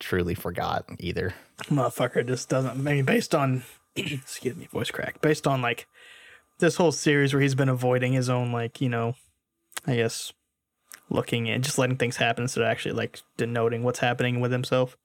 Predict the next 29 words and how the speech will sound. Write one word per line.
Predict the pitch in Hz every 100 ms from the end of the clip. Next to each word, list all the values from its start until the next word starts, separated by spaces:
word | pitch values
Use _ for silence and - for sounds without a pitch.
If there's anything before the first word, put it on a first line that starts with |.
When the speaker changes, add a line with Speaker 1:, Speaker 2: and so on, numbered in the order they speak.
| _ _ -
Speaker 1:
Mm-hmm. | 107 101 98 101
Speaker 2:
Like | 131 -
everyone | 123 123
else | 127
tries | - 127 120
to | -
do | 127 127
almost. | 127 127 127 - _ _ _ _ 131
Or |
even | 143 139
he | 135 131
kinda | 120 113
tries | - 117 -
to | 131
do | 120
to | -
some | -
people. | - 135 - - - _ _
Not | 165 147
as | -
much | 120 -
as | - -
Satoshi, | - - - - - 50
but, | 50 - - _ _ _ _ -
um, | 156 - - 160 _ _ _ -
yeah. | - 175 - _ _ _ -
No, | - - -
he | 147
knew. | 127 -